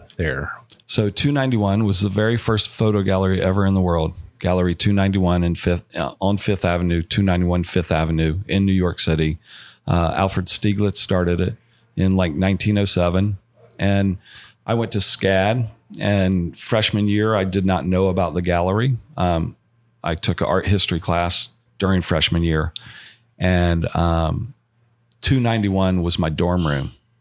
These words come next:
Speaker 2: I have the key to this day. It's actually in the truck with me. Um,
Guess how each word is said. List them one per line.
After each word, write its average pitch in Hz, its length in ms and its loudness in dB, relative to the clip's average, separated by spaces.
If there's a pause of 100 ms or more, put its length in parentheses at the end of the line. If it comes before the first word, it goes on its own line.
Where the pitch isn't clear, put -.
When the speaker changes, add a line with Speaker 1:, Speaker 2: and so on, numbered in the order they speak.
(440)
Speaker 2:
I - 80 0
have 101 180 2
the 92 60 -4
key 104 320 0
to 101 160 -2
this 101 180 2
day. 92 420 0 (140)
It's - 120 -6
actually 92 300 -2
in 85 100 0
the 80 60 -2
truck 85 360 -4
with 85 200 -4
me. 85 180 -4 (440)
Um, 90 480 -2